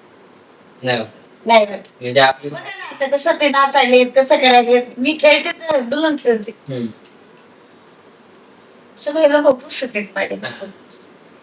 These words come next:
Speaker 2: पावले बी खेळते मी, एक एक नंबरचे पावले खेळते. मला थकवा येत नाही,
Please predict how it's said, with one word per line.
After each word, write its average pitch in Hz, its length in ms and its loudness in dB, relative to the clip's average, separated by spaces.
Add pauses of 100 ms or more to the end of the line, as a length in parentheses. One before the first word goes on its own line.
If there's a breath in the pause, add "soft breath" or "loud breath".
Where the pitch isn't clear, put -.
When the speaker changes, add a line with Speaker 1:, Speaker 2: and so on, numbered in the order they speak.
(1300 soft breath)
Speaker 2:
पावले 302 340 2
बी - 140 -14
खेळते 220 300 -4
मी, 208 260 -6
एक 226 100 -4
एक 247 140 -2
नंबरचे 247 420 -2
पावले 208 400 0
खेळते. - 500 -12 (1900)
मला 254 140 6 (140)
थकवा 269 280 2
येत 254 160 2
नाही, 247 160 2